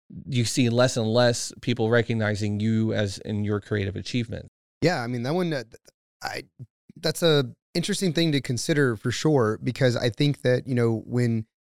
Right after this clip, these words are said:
Speaker 2: when you are looked at as an individual or like a, an employee or whatnot, what you're kind of asking is what part of you or what the, the product that you bring to the table is appreciated, right? And, you know,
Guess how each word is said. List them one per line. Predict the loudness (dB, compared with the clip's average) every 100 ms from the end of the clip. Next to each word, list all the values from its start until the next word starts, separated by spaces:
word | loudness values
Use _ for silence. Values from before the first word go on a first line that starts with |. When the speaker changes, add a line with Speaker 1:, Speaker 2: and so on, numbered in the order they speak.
| _ _ -2
Speaker 2:
when | 0
you | 2
are | 2
looked | 2 2
at | 2 2 2
as | 0
an | -2
individual | -2 -2 0 -2 -2 -2 -2
or | -6
like | -6 -6
a, | -6
an | -4
employee | -6 -4 -4 -2 0 -2
or | -2
whatnot, | -2 -2 -4 -6 -8 -8
what | -6 -4
you're | -2 -4 -6 _
kind | -4 0
of | 2
asking | 2 0 -2 -2
is | -2 -6 -4
what | 0 0
part | 2 0 2
of | 0
you | -2 -2 -2
or | -4 -6 -8 _
what | -12 -12 -10
the, | -6 -4 -4
the | -8
product | -4 0 0 -2
that | -8
you | -4
bring | -2 -2
to |
the | -4
table | -2 0 2 0 -2 _ _ _
is | -4 -4
appreciated, | 0 0 2 -4 -4 -8 -10 -2
right? | 2 2
And, | 0 -4 -6 -10 -6
you | -2
know, | -2 -4